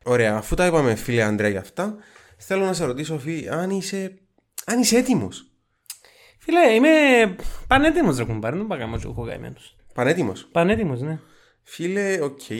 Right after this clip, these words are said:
Speaker 1: είναι σήμερα, η μας ιστορία είναι λίγο, είναι λίγο μελό, είναι λίγο, έχει λίγο δράμα μέσα, έτσι, λίγο.
Speaker 2: Ε, να μπω στη θέση κάποιου, έχει καιρό να με βάλεις στη θέση κάποιου.
Speaker 1: Όχι, φίλε, θα μπεις στη θέση κανένας, συγγνώμη.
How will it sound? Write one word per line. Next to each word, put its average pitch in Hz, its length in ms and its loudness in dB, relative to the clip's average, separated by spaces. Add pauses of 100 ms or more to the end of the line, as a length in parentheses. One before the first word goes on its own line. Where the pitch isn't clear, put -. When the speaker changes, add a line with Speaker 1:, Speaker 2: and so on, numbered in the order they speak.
(140)
Speaker 1:
είναι 170 560 -2
σήμερα, 151 400 -2
η 147 40 -4
μας 170 220 0
ιστορία 143 260 0
είναι 156 140 4
λίγο, 156 560 2 (760)
είναι 165 160 0
λίγο 180 260 0 (380)
μελό, 131 420 2
είναι 151 180 -2
λίγο, 165 240 -4
έχει 160 180 -4
λίγο 156 200 -2
δράμα 139 280 0
μέσα, 101 300 -4
έτσι, - 260 -10
λίγο. 120 580 -4 (260)
Speaker 2:
Ε, 160 80 -4
να 131 120 0
μπω 131 120 -2
στη 139 140 -8
θέση 123 180 -2
κάποιου, 131 320 -2
έχει 143 160 -8
καιρό 127 140 0
να 147 120 -2
με 131 100 -2
βάλεις 107 200 -6
στη - 100 -20
θέση 113 180 -12
κάποιου. 107 240 -14 (140)
Speaker 1:
Όχι, 127 320 0
φίλε, 92 200 -12
θα - 180 -14
μπεις 90 180 -12
στη - 160 -16
θέση 104 200 -10
κανένας, 92 300 -8
συγγνώμη. 92 300 -10